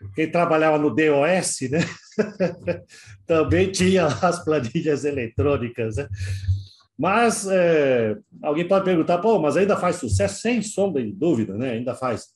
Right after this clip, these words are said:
Acho que cada um de nós, no dia a dia, né?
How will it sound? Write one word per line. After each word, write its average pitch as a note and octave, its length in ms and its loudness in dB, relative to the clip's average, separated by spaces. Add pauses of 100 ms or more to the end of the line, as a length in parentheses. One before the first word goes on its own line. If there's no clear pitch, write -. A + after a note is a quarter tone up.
Acho G3 300 -6
que D3 420 -2 (240)
cada G3 260 2
um F3 60 2
de D3 140 2
nós, D#3 340 0
no A#2+ 160 0
dia B2+ 220 0
a - 20 0
dia, C#3 320 0
né? B2 260 -2